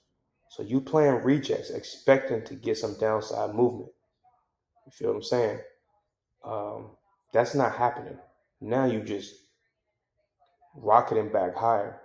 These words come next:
So it's like, you can't even really trust what's happening.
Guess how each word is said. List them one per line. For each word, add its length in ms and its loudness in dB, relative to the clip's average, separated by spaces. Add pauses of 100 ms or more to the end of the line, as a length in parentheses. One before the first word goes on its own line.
(100)
So 220 -4
it's 160 -4
like, 280 -4 (680)
you 120 -12
can't 300 0
even 240 0
really 440 -2
trust 500 -4 (100)
what's 220 -4
happening. 520 -6